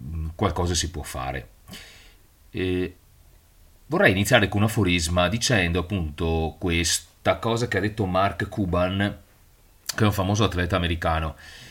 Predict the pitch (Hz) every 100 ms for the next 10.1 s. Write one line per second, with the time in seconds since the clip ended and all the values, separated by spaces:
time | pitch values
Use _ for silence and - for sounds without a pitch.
0 | - - - - 151 185 95 82 156 120
1 | 131 113 - 170 - 95 - 104 110 101
2 | - 147 110 95 107 104 95 90 101 117
3 | 113 131 151 107 98 113 107 110 104 -
4 | 131 92 101 95 98 90 92 98 127 -
5 | 123 85 85 95 101 110 104 117 143 -
6 | 80 80 104 143 80 - - 76 65 67
7 | - - - - - - - - - -
8 | - - _ - 98 101 95 117 123 104
9 | 98 87 85 82 - - - 78 80 78